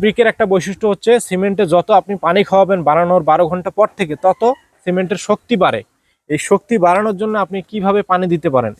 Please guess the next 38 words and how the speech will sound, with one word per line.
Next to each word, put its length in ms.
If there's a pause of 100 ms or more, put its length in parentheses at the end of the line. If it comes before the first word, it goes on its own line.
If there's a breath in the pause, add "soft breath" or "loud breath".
(120)
স্ট্রাইক 320
করে 220
দিবেন, 220 (500)
না 60 (100)
মাটির 320
উপরে 220 (180)
দিবেন, 240 (500)
না 60 (140)
একটার 280
উপরে 220
আরেকটা 320
সাজিয়ে 380 (320)
তার 200
উপরে 180 (100)
পানি 200
দিবেন, 160 (100)
এবং 120 (140)
কতদিন 440
পানি 240
দিবেন, 180 (540)
কতদিন 440
পর 100 (160)
দেয়ালে 340
ব্যবহার 320
করবেন, 180 (180)
এই 160
সকল 240 (120)
বিষয়ে 300
চতুর্থ 280 (140)
নম্বর 280
পেজে 280
দেওয়া 180
রয়েছে। 300 (180)
তো 120
যাই 180
হোক, 100 (200)
এই 60 (100)
বইটা 240